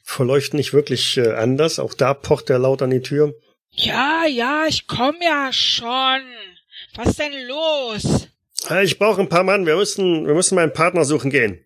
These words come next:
Speaker 1: Zebediah ist weg. Wollte heute
Speaker 2: Ja.
Speaker 1: Nacht ein paar Wölfe verscheuchen und ist nicht zurückgekommen.
Speaker 2: Ich sag doch die ganze Zeit immer, dass wir die abknallen müssen. Ich hol meine Flinte, da bin ich dabei.
Speaker 1: Ja, pack noch ein paar Sachen ein. Könnte sein, dass es länger dauert.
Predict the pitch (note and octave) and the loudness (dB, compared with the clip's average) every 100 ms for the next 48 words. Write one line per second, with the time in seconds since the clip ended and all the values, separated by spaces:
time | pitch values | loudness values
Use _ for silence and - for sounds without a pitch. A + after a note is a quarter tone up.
0 | _ - D3+ D#3+ E3 F#3+ E3 C3+ - B2+ | _ 0 2 2 2 2 2 0 -2 -4
1 | - - _ - C3+ D3+ C#3 A3 D3+ A3 | -6 -14 _ 0 0 2 2 4 2 2
2 | D3 A#2+ C3+ C#3 B2+ D#3+ D#3+ D3 D3 - | -2 0 2 2 2 0 0 -2 0 2
3 | C3 C3 - C3 A#2 G#2+ - C#3+ D3 - | 2 2 2 0 0 -2 -6 0 0 4
4 | C#3+ C#3+ - A#2+ G2+ E2+ _ _ _ - | 2 2 2 0 0 -10 _ _ _ -4
5 | C4+ - C4+ C4 C#4+ - B3+ A#3+ A#3+ A#3 | 0 0 0 -2 -8 -4 0 0 0 -2
6 | - A#3 A3+ A#3 A3+ A3 - G#3+ A3+ - | 0 -2 -2 -2 0 0 -2 -4 -8 -8
7 | - A#3+ A3 A3 A3 G#3+ - - - A#3+ | -10 -2 0 0 -2 -2 -4 -4 -6 -2
8 | - - - _ - B3 B3+ A#3 A3 - | -2 -2 -6 _ -4 -2 2 0 0 -2
9 | B3 B3 A#3+ F#3+ - - G3+ A3+ B3 B3 | -2 -2 -2 -2 -4 -4 0 0 0 0
10 | G#3 G#3+ G3+ F#3+ - - C3+ F#3 - - | 0 0 0 -2 -6 -4 0 0 2 0
11 | F#3 F3 E3 D#3+ F3+ F3+ E3+ C3+ A2+ E2+ | 2 2 2 2 2 2 2 2 2 -2
12 | - _ - C#3+ D3+ D#3 E3 C#3+ C#3 F3 | -18 _ -2 0 2 2 2 2 2 2
13 | C#3 C3 A#2 G2 - | 2 4 2 0 -10